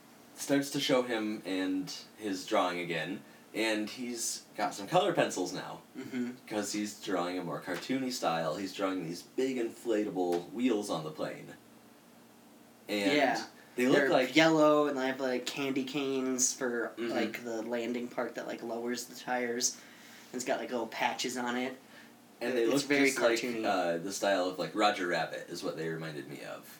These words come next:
Speaker 2: Mm-hmm.
Speaker 1: The same animation style. So he can communicate with the, the pilot, the guy in the bubble,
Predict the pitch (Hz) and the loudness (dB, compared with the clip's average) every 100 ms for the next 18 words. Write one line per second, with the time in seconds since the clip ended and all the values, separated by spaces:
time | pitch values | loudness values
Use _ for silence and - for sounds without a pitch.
0 | - 131 120 113 113 - 160 - 80 73 | -6 -4 -2 -4 -8 -16 -4 0 0 0
1 | 82 101 85 80 73 67 - 71 - - | -2 -2 -2 -4 -4 -6 -6 -8 -10 -8
2 | - - - - - - - - - 113 | -8 -10 -16 -18 -20 -20 -18 -8 -2 2
3 | 110 107 104 - - - - - - - | 2 4 2 0 -6 -20 -20 -20 -20 -18
4 | - - 117 107 107 104 107 - - - | -14 -8 -4 -2 0 0 -2 -6 -14 -8
5 | 117 135 120 123 143 - 127 143 - - | -4 0 0 0 0 -2 -4 -6 -6 -18
6 | - - 127 135 135 - - - - 98 | -20 -8 -4 0 0 0 -2 -2 0 0
7 | 101 - - - - | 0 -2 -2 -2 -6